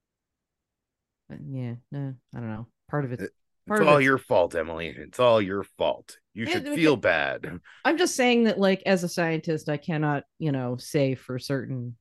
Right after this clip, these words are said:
Speaker 1: like, what the largest contributing factor is, like, what else interplays into it. Um, so, uh, you know, all, all of this is speculation on our part.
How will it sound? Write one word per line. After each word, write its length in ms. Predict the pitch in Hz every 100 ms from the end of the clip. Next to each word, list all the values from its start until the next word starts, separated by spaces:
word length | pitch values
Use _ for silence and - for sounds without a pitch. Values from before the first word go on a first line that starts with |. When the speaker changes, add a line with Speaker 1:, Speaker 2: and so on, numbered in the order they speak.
| _
Speaker 1:
like, 220 | 120 113 -
what 260 | 127 117 _ _ _
the 80 | 135
largest 540 | 127 127 131 139 -
contributing 520 | - 135 139 123 123 123
factor 460 | 127 127 - 123
is, 360 | 123 120 117 117
like, 200 | 120 117
what 140 | 131 123
else 240 | 123 120
interplays 600 | 123 120 120 - 123 123
into 380 | 127 127 127 117
it. 220 | 113 107 -
Um, 420 | 131 113 110 117 - _ _ _ _ _ _ _
so, 360 | - 131 131 117
uh, 300 | 117 110 117 - _ _ _ _ _ _
you 140 | - 143
know, 240 | 101 101 - _ _ _ _ _ _ _
all, 220 | 143 143 -
all 260 | 156 156
of 120 | 156
this 220 | 151 139 -
is 60 |
speculation 840 | - - 143 147 131 127 123 120 101
on 100 | 95
our 140 | 104
part. 340 | - 104 98